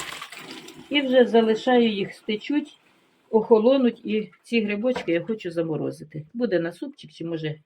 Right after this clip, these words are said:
якийсь раз пожарити, бо їх тут не дуже багато.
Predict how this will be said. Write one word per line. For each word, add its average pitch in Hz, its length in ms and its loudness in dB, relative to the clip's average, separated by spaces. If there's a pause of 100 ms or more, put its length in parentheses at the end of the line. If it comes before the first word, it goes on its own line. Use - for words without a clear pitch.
якийсь 151 300 -16
раз 156 160 -14
пожарити, 165 640 -12 (440)
бо 156 100 -10
їх 147 180 -8
тут 156 140 -10
не 180 120 2
дуже 160 280 2
багато. 143 480 -2